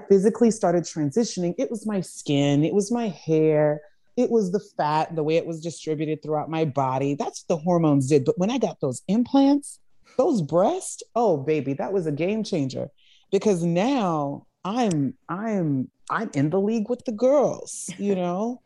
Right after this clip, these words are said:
Speaker 1: I'm, I'm here. So it's, it's still a challenge. It's still something, it's lifelong. It's no different than, than women innately competing,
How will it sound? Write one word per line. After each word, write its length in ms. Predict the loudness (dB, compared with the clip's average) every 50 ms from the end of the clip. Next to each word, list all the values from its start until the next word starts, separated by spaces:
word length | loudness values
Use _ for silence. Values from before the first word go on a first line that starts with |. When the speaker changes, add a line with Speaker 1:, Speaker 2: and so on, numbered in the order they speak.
| _ _ _ _ -6
Speaker 1:
I'm, 260 | -2 -2 0 0 -2 -2
I'm 160 | -2 -2 -2
here. 540 | -2 -2 -2 0 0 2 2 0 -2 -4 -8 -6
So 320 | 0 0 2 2 2 -2 0
it's, 280 | 0 -2 -2 -2 -10 _ -4
it's 220 | -4 -4 -4 -4
still 220 | -4 -2 0 2 2
a 60 | 0
challenge. 460 | 0 0 0 0 0 0 0 -2 -4
It's 180 | -6 -10 -12 -10
still 320 | -2 0 0 2 2 -2
something, 360 | -2 -6 -8 -8 -6 -6 -4
it's 160 | -4 -4 -2
lifelong. 600 | -2 -2 0 0 -2 -2 -2 -2 -2 -2 -4 -6 -8 _ _ _
It's 140 | _ -2 2
no 160 | 4 6 6
different 420 | 6 6 4 2 2 0 -6 -4 -2
than, 240 | -2 0 0 -2 0
than 220 | 0 0 0 0
women 440 | 0 -2 -2 -2 -4 -4 -6 -8 -10 _ _ _ _ _ _ _ -2
innately 640 | -2 0 2 0 0 0 2 2 2 2 2 -2 -4
competing, 800 | -6 -6 -6 -6 -4 0 0 2 4 4 4 2 2 0 -2 -2